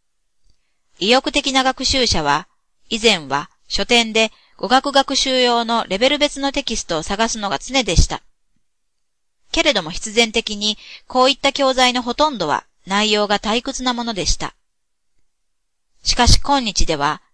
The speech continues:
様々な生きたコンテンツがクリックするだけで手に入ります。特に、英語学習者にとって最適な環境と言えるでしょ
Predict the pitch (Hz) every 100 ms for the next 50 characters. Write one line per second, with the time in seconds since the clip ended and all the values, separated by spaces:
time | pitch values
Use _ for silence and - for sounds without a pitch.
0 | - - 208 285 285 202 160 147 - 240
1 | - 220 - 202 175 170 151 165 160 -
2 | _ - - 254 330 262 - 202 196 190
3 | 185 185 254 208 190 170 156 151 - -
4 | _ - _ _ _ _ _ _ _ -
5 | 302 285 196 - _ _ _ - 214 233
6 | 233 226 - - 226 - 165 165 - 147
7 | 196 214 233 226 226 214 214 208 202 202
8 | 185 185 185 151 - 127 117